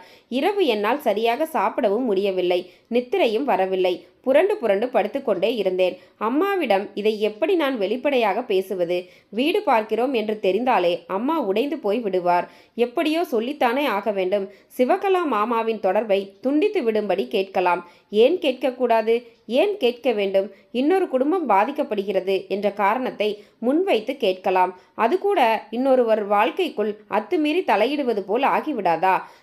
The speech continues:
சனிக்கிழமைக்காக காத்திருந்தேன். வீடு பார்க்க போகிறோம் என்று அம்மாவின் முகத்தை பார்த்து சொல்லும் தைரியம் எனக்கு இல்லாதிருந்தது.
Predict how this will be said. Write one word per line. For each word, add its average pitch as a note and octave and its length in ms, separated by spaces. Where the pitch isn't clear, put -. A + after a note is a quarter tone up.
சனிக்கிழமைக்காக A#3+ 960
காத்திருந்தேன். F#3 600
வீடு D#4 300
பார்க்க D4 300
போகிறோம் A3 460
என்று G#3 260
அம்மாவின் B3 540
முகத்தை G#3 360
பார்த்து F#3+ 340
சொல்லும் G#3 360
தைரியம் G3 500
எனக்கு G#3+ 360
இல்லாதிருந்தது. G#3 760